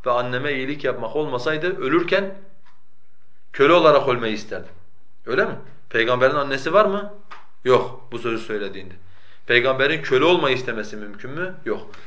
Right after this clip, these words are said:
Demek ki bu sözü peygamberin söylemesi mümkün. O zaman kimin sözüdür bu?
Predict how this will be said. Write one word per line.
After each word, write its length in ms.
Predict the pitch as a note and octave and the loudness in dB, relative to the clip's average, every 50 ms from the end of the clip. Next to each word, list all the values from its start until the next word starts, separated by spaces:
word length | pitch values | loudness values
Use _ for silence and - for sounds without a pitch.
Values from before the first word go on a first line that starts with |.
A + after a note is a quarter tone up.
| - - | -8 -2
Demek 260 | C3+ C#3 D3+ E3+ E3 D#3+ | -2 2 2 2 2 0
ki 120 | D3 C#3+ | -2 -4
bu 80 | D#3+ D#3 | -4 -6
sözü 320 | - D3 C3 C3+ D#3 D3+ | -4 -4 -4 -4 -4 -4
peygamberin 520 | D3+ C3+ B2+ A#2 A#2+ A#2 A#2+ B2 B2+ D3 | -2 -2 -2 -2 -4 -2 -2 -2 -2 -4
söylemesi 540 | C#3 - C3+ A#2+ A#2 A2+ A2 A2+ A2 - D3 | -6 -6 -6 -6 -6 -6 -6 -6 -6 -8 -8
mümkün. 360 | C3 A#2+ A#2 G#2+ - C3 A#2+ A#2 | -8 -8 -8 -8 -8 -8 -8 -6
O 100 | D#3 D#3+ | -4 -2
zaman 400 | D#3 - D#3 D#3+ F3+ F#3 F#3+ - - - - - - | 0 2 4 4 4 4 2 0 -6 -8 -10 -8 -6
kimin 220 | - D3+ D#3 F3+ | -4 -2 -2 -2
sözüdür 460 | F3+ - E3+ C#3+ B2+ B2 C3 C3 B2+ C3+ | 0 0 0 0 0 0 -2 -2 0 -2
bu? 140 | F#3 G#3 | -2 -4